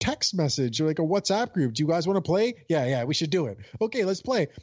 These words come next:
And then they shut down baseball for the Jays and the Nationals and the Phillies for a week. <laughs>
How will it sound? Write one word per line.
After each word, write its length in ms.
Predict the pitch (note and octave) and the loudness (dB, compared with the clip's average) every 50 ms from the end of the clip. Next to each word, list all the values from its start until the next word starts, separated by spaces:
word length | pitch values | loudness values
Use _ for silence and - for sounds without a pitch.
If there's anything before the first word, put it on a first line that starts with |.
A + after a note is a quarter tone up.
| - _ - | -20 _ -2
And 100 | G#3+ F3+ | 0 0
then 80 | A3 A3 | 2 2
they 100 | A3 G3+ | 2 2
shut 300 | - - - A#3 G#3+ - | 2 2 0 0 0 -2
down 220 | A3+ G#3+ G#3 F#3+ | -2 -2 0 0
baseball 580 | D#3+ F#3 F3+ G#3 A3+ - - - C3+ B2 A#2 A#2 | 0 0 0 0 0 -2 -2 -2 -2 -2 -2 -2
for 100 | - E3 | -2 -2
the 120 | D#3+ D#3 | -2 0
Jays 420 | C#3+ D3 E3 F3+ F#3 G3+ G3+ F3 E3 | 0 0 2 2 2 2 2 0 0
and 100 | D#3 D3+ | 0 0
the 60 | C#3+ | 0
Nationals 640 | D3+ E3 F3+ F#3+ E3 - F#3+ F#3 F#3+ G3 F#3+ - - | 0 0 0 0 0 0 0 0 2 2 2 0 0
and 100 | G3 E3 | -2 -4
the 60 | C#3+ | -2
Phillies 560 | - F#3+ G#3 F#3 - A3+ A3+ G#3 G3 G#3 - | 0 0 0 0 0 0 2 2 0 0 -2
for 300 | - - G#3+ A3 A#3 A#3 | -2 0 2 2 2 2
a 20 | |
week. 400 | A#3 A3+ B3 D4 E4 D#4+ A3+ F#3 D#3 | 2 0 -2 -2 -2 0 0 0 0
<laughs> 60 | C3+ | 0